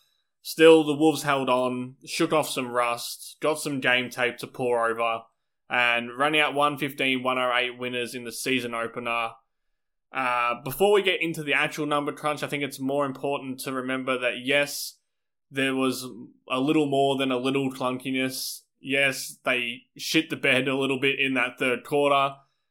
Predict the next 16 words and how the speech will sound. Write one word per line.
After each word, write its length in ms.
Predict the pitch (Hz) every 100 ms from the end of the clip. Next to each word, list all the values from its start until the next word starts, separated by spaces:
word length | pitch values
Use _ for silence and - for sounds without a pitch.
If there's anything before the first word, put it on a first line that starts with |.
| _
And 160 | 127 131
yes, 260 | 143 139
you'd 140 | 143 131
expect 360 | 131 143 139
a 40 | 131
team 320 | 139 131 131
with 220 | 127 120 135 -
legitimate 640 | - 143 127 143 160 147 -
contender 480 | 135 127 131 127 120
hopes 340 | 123 120 - -
to 260 | 123 120 117 _ _ _ _ _
hammer 480 | - 156 165 120 113 127
the 120 | 123
Thunder 460 | 131 123 127 120 117
into 260 | 127 135 135
oblivion 640 | 113 117 131 120 110 120